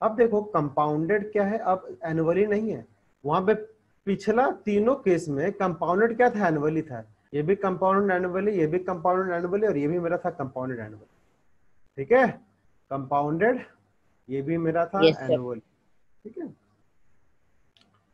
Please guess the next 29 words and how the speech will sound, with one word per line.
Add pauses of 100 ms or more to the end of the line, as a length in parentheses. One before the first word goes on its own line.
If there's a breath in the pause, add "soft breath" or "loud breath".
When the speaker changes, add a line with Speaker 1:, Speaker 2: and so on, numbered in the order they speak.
(320)
Speaker 1:
अब
ये
next
लिखोगे, (380)
अब
मेरा
है
क्या? (120)
compounded (720)
half
yearly, (460)
या
फिर
हम
लोग
इसको
सेमी
एनुअली
भी
बोल
सकते
हैं,
या
फिर
क्या
बोल
सकते
हैं? (840)
सेमी